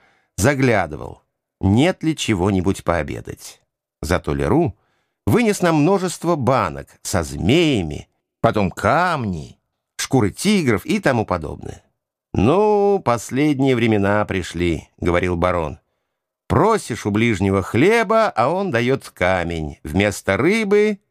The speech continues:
змею». Мы сели на стулья на дворе и смотрели, как обезьяна то влезала на дерево,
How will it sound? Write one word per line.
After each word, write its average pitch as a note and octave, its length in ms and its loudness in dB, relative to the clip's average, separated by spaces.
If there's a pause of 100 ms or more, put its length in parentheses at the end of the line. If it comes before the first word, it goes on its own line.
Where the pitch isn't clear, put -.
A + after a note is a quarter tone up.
(120)
змею». D#2 680 -2 (960)
Мы G#3 160 2
сели A2+ 280 2
на A2 160 2
стулья G3+ 600 0 (380)
на F#2 140 2
дворе A#2+ 420 2
и - 140 -6
смотрели, A#3 460 0
как G3+ 180 -2
обезьяна B2+ 720 2 (220)
то A#3+ 140 2
влезала A#2+ 400 2
на A2 160 2
дерево, G#3 680 0